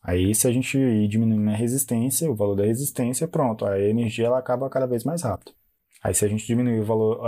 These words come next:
eh, se a gente diminuir o valor da, da resistência, mais corrente vai circular por esse resistor, consequentemente, a energia vai, eh, ser dissipada mais rápido e não vai ter mais energia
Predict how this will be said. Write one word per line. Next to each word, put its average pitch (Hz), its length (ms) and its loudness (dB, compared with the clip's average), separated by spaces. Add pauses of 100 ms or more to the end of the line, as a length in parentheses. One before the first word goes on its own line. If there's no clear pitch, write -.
eh, 101 100 2
se - 140 0
a - 20 2
gente 110 160 0
diminuir 113 340 2
o 101 40 0
valor 107 200 4
da, 104 320 2
da 107 100 0
resistência, 123 540 0
mais 117 160 0
corrente 110 300 -2
vai 107 100 2
circular 107 380 0
por 110 120 0
esse 110 220 0
resistor, 139 540 -2 (300)
consequentemente, 139 680 -2
a 139 40 0
energia 123 400 2
vai, 131 600 0 (380)
eh, 104 260 0
ser 120 200 2
dissipada 117 360 2
mais 143 200 -2
rápido 120 340 0
e 135 60 -2
não 139 100 -2
vai 139 100 2
ter 135 160 0
mais 131 300 -2
energia 131 600 0